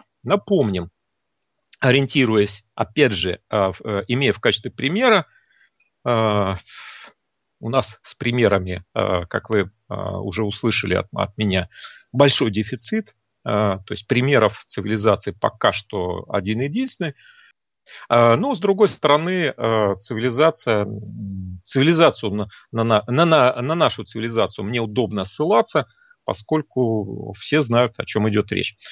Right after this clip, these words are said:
Так вот, э, м, э, постановка задачи. Мы с вами ищем следы некой древней, развитой, ну, <clears throat> допускаем, она может быть чуть развитее,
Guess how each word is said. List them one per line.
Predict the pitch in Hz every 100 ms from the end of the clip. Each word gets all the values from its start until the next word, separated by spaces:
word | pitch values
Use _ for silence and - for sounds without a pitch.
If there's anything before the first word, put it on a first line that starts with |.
| -
Так | - -
вот, | 240 160 - - _ _ _ - -
э, |
м, | 113 113 107 101 98 90 _ _ _ _ _ _ _ _ _ 107 -
э, | 107 101 92
постановка | 135 190 240 - 170
задачи. | 151 147 113 90 -
Мы | 98 196
с | -
вами | 147 180 165 - -
ищем | 160 - - 107
следы | - 110 113 110 123 104 90 _ _
некой | 104 127 131 - 92 87 - _ _ _ _
древней, | 104 85 120 139 101 92 85 -
развитой, | 110 123 123 92 92 - - _ _
ну, | 247 180 -
<clears throat> | 113 117 90
допускаем, | 120 - - - 214 196 -
она | 117 110 131 107 92 -
может | 120 92
быть | 90 85
чуть | - 226 -
развитее, | 139 120 117 110 117 101